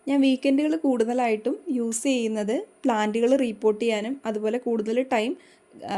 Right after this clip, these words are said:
ഗാർഡനിൽ തന്നെ സ്പെൻഡ് ചെയ്യുകയാണ് ചെയ്യാറുള്ളത്. അതുപോലെ എനിക്ക് കുറച്ച് പുതിയ പ്ലാന്റ്സ് കിട്ടുകയും അതുപോലെ കുറച്ച് പ്ലാന്റ്സ് റിപ്പോർട്ട് ചെയ്യാനും ഉണ്ടായിരുന്നു.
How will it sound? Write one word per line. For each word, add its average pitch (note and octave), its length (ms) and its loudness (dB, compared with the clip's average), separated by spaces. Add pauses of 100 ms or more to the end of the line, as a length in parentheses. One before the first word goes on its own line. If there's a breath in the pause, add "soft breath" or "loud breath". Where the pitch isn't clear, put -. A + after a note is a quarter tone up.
(120)
ഗാർഡനിൽ G#3+ 560 -2
തന്നെ B3+ 240 0
സ്പെൻഡ് A3 360 -2
ചെയ്യുകയാണ് A3 400 -2
ചെയ്യാറുള്ളത്. G#3 760 0 (760 soft breath)
അതുപോലെ C4+ 160 10
എനിക്ക് C#4 200 6
കുറച്ച് A#3+ 340 4
പുതിയ C4+ 260 4
പ്ലാന്റ്സ് A#3+ 540 2
കിട്ടുകയും A#3 420 0
അതുപോലെ A#3+ 300 0
കുറച്ച് C4 320 0
പ്ലാന്റ്സ് C4 380 2
റിപ്പോർട്ട് B3 440 0
ചെയ്യാനും A#3+ 360 4
ഉണ്ടായിരുന്നു. A3+ 500 0